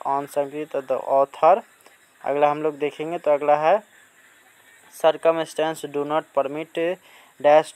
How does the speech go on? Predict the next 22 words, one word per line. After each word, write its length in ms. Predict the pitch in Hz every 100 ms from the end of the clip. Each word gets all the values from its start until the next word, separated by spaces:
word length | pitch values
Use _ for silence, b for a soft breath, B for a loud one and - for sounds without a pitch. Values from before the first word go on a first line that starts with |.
| 156
to 80 | 151
be 180 | 160 160
there 300 | 147 147 147 147
in 140 | 151 143
person, 360 | 139 - 156 -
तो 60 |
आन 240 | 135 143 147
सांग 280 | 151 147
की, 320 | 139 165 170 - -
आन 300 | 135 147 165
सान 340 | 160 156 156 156
सू 240 | - 151
की। 220 | 143 170
अगला 280 | 156 139 151
है 120 | 156
once 280 | 147 147 147
upon 300 | 147 - 147
a 120 | 151
time 320 | 147 151 151 147
has 260 | 143 143
been 260 | 139 151 143
written, 400 | 139 - 170